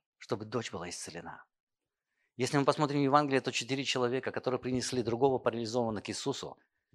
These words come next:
там написано, что Иисус, обращаясь к этим людям, и сказал: «Видя веру их, прощаются тебе грехи твои». И вот мы видим, что этот сотник сейчас, он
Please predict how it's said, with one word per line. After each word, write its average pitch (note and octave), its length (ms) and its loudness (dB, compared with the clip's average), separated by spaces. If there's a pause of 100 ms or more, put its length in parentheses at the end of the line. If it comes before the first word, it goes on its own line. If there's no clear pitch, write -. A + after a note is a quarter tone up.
там B2 160 2
написано, D3 400 2
что C3 260 2
Иисус, C3+ 360 -4
обращаясь A#2 420 2
к - 60 -2
этим A2+ 200 -2
людям, B2+ 220 -2
и A2 40 -4
сказал: A2 540 2 (300)
«Видя A#2+ 540 0
веру C3+ 340 0
их, - 420 -4 (1400)
прощаются A#2+ 480 2
тебе G2 220 -12
грехи G2 280 -10
твои». F2+ 320 -14 (1700)
И C#3+ 80 0
вот C#3 160 4
мы C#3+ 100 4
видим, E3 240 4
что C#3 280 8
этот C#3+ 280 0
сотник E3 380 0
сейчас, - 440 -4 (920)
он C3+ 300 2